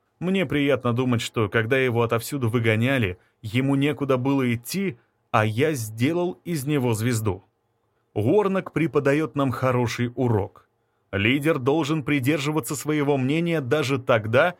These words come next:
когда все придерживаются совершенно противоположного. Попытка понять игрока приносит удовлетворение самому менеджеру.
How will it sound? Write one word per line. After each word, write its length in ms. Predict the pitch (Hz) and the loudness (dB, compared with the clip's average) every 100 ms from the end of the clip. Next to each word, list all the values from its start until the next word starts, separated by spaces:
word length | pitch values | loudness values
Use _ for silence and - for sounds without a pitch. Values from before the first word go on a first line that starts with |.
| _ _ - | _ _ -2
когда 380 | 160 120 147 | -2 2 2
все 300 | 160 - 147 | 2 -2 -2
придерживаются 880 | 156 185 127 139 123 131 143 151 - | 0 -2 2 0 2 -2 -2 -4 -6
совершенно 720 | 156 185 180 - 127 107 107 | -4 0 0 0 0 0 0
противоположного. 1000 | 117 139 - 120 120 135 135 101 92 82 _ _ _ _ _ _ _ _ _ _ _ | 0 -2 0 0 4 4 4 0 -4 -14 _ _ _ _ _ _ _ _ _ _ _
Попытка 520 | 104 104 160 - 165 | 0 0 0 0 0
понять 380 | 123 143 151 120 | 2 2 2 0
игрока 360 | 123 127 160 208 | 2 2 2 0
приносит 500 | 139 147 190 180 - | 0 0 -2 -4 -6
удовлетворение 880 | 156 156 165 165 147 151 180 175 165 | -2 -2 0 0 0 2 0 0 -2
самому 460 | - 143 143 151 | 0 0 2 0
менеджеру. 720 | 147 147 123 101 101 92 95 | 0 2 2 0 -2 -4 -8